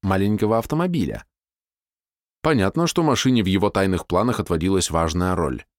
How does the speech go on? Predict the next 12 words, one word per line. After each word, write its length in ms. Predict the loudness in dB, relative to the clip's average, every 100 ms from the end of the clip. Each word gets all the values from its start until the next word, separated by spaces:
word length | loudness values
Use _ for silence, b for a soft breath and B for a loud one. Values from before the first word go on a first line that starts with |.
| _ _ _ _ _ _ _ _ -8
Автомобиль 560 | -6 -2 -2 0 -2 -2
представлялся 760 | -4 -2 -2 0 0 0 0
самым 360 | 0 0 2 2
удобным 400 | 2 2 2 0
средством 560 | 0 0 0 -2 -2
побега. 420 | 0 0 -2 -4 -12 _ _ _ _ _ _ _ _ _
А 180 | 0 0
ответ 320 | 2 2 0
на 100 | 2
вопрос 400 | 0 2 2 0
«как 220 | 0 -2 -2
далеко?» 440 | -2 -2 -2 -2